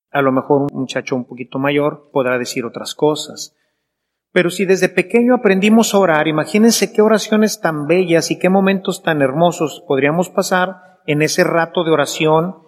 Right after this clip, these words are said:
y de escucha de la palabra con nuestra familia, la comunidad. Y la parte esencial de la comunidad, pues, es la familia. De ahí pasamos a esta comunidad.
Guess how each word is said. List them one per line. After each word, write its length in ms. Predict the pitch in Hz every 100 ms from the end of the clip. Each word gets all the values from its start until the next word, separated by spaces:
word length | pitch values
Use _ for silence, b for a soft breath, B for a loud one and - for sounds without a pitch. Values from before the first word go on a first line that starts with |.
| _
y 140 | - 143
de 320 | 135 131 135 -
escucha 480 | - - 151 -
de 80 | 165
la 160 | 170 175
palabra 720 | 180 156 147 156 220 - -
con 160 | - 139
nuestra 340 | 131 - 123
familia, 600 | 110 123 113 110 110 120 _ _ _ _ _ _ _ _
la 200 | - 117
comunidad. 680 | - 123 123 123 117 117 123 _ _ _ _
Y 140 | 170 156
la 180 | 147
parte 480 | - 208 214 - 156 -
esencial 840 | 175 - 185 175 156 190 190 190
de 80 | 160
la 120 | 139
comunidad, 600 | 143 135 143 180 277 - - _ _
pues, 180 | - -
es 340 | 131 - - -
la 160 | 131
familia. 480 | 147 139 196 226 214 _ _ _
De 120 | -
ahí 120 | 139 151
pasamos 580 | 202 190 190 208 208 -
a 100 | 151
esta 260 | 147 185
comunidad. 580 | 165 143 139 214 277 -